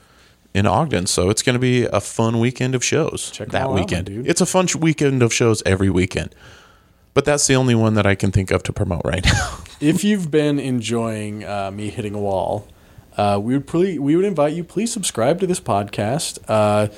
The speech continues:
Speaker 2: gonna do the usual spiel. Uh, we would love it if you would rate, rate us. Five stars is our jam. Give us a review, please, a one-sentence review. It just, it all helps us get visible on them, uh, on the iTunes when it's making suggestions to people. If you cannot bear to do that, please, for the love of God,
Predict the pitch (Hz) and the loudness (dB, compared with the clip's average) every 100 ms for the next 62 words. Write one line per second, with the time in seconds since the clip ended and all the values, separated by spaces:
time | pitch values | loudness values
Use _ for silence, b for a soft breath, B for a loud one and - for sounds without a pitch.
0 | B B - 147 156 151 156 156 147 - | B B 0 2 2 2 0 2 2 2
1 | 143 143 185 196 113 117 117 120 131 120 | 0 2 2 2 -2 -2 0 2 2 2
2 | 131 139 143 127 123 113 104 107 131 175 | 2 2 2 2 2 2 0 0 2 0
3 | - - _ _ _ _ 107 139 180 - | -4 -14 _ _ _ _ -2 0 0 -2
4 | - 113 - 123 127 117 - 123 107 98 | -2 -2 -2 -2 -2 -4 -10 -6 -4 -4
5 | - 101 95 98 110 147 190 B B B | -4 -4 -4 -4 -2 -2 -2 B B B
6 | B - 185 254 247 220 262 269 143 175 | B -4 -2 0 0 2 0 0 0 0
7 | 160 156 170 180 180 160 135 165 185 117 | 0 -2 -2 -2 -2 -2 -2 0 0 -2
8 | 117 165 - 147 139 165 156 175 175 - | -2 -6 -6 -2 2 2 2 -2 -2 -2
9 | 131 123 143 156 156 147 143 135 131 127 | -2 0 0 2 2 4 2 0 0 0
10 | 127 123 b b b b b 90 113 113 | -2 -4 b b b b b -4 -2 0
11 | 135 147 175 175 156 120 113 127 123 120 | 0 0 0 0 0 -2 -2 -4 -2 -4
12 | 120 110 123 - 135 - 143 170 - 143 | -4 -2 -2 -2 -6 -2 0 0 0 -2
13 | 151 131 - - - 147 170 120 117 110 | 0 -4 -4 -18 -2 2 4 2 0 -2
14 | 104 117 98 - - 160 160 - 104 104 | -2 -2 -2 -6 2 4 4 0 -4 0
15 | 135 139 123 113 107 107 | 2 2 2 2 2 -2